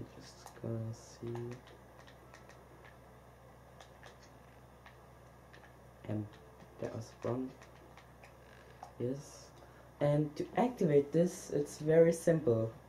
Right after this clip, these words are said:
You just have to update those blocks. Like if you, um, do I remember right? Let's just check. I'm making this ob-, uh, from obsidian, but you don't have to make it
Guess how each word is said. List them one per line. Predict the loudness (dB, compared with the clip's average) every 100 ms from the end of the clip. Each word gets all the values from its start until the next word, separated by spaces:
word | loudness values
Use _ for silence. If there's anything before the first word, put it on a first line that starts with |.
| -20 -20 -20 -8
You | -2
just | 8 8 8
have | 2 0
to | 0 0
update | -2 2 2 2
those | 4 4 4
blocks. | 2 2 0 0
Like | 2 2 2
if | -2 -4 -12 -8
you, | -6 -8 -14 -20 -20 -20 -20 -20 -20 -20 -10 -6
um, | -2 -2
do | 0
I | 2
remember | 0 0 -2 -2 0
right? | 0 0 -2 -4 -8 -18 -14 -6
Let's | -4 -4 -6
just | -10 -10 -12 -18 -14 -6
check. | -4 -4 -6 -16 -20 -20 -20 -20 -20 -20 -20 -20 -20 -20 -20 -20 -20 -20 -20 -20 -20 -20 -20 -20 -20 -20 -20 -20 -20 -20 -20 -20 -20 -20 -12 -4
I'm | 0 0 0
making | 2 2 2 0
this | 0 -4 -12 -20 -12 -8
ob-, | -8 -8 -6
uh, | -4 -4 -4
from | -2 0
obsidian, | 0 0 2 2
but | -2 -2
you | 0
don't | 0 0
have | -4 -4
to | -4
make | -4 -2
it | -4